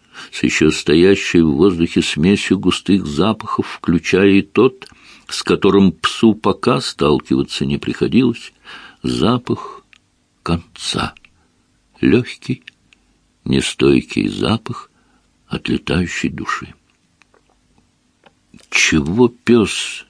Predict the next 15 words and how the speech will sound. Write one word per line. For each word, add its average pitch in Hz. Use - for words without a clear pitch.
не 80
сможет 82
уразуметь, 76
даже 123
за 92
месяц, 104
состоящий 80
из 80
одних 78
воскресений, -
думает -
он, -
чего 113
его 120
нюх 123